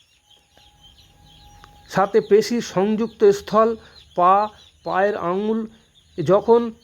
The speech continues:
ইউরিক অ্যাসিড ক্রিস্টাল জমা হয় তখন আমরা সেটাকে আর্টিকুলার গাউট বলি। এইবার গাউটের, গাউট রোগ হওয়ার কারণ, এক নম্বর হচ্ছে মুরগির শরীরে যখন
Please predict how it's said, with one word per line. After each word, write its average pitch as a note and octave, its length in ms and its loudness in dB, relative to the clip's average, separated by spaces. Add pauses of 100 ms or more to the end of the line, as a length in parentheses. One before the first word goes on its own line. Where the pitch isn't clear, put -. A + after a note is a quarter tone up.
ইউরিক A#3 320 -2
অ্যাসিড B3 420 -2
ক্রিস্টাল B3 500 -2
জমা G3 280 2
হয় E3 260 0 (300)
তখন G#3 320 -2
আমরা G#3 340 0 (200)
সেটাকে G3 520 0
আর্টিকুলার G3 720 0
গাউট E3 380 0
বলি। D3 340 -2 (2250)
এইবার F#3+ 360 2
গাউটের, G#3 500 2 (2250)
গাউট G3 220 2
রোগ A#3 300 2
হওয়ার G3 320 0
কারণ, D3 400 -4 (480)
এক F3+ 200 -4
নম্বর A3+ 240 -2
হচ্ছে A3+ 320 -2 (360)
মুরগির G#3+ 340 -2
শরীরে A3+ 460 2
যখন A3 420 0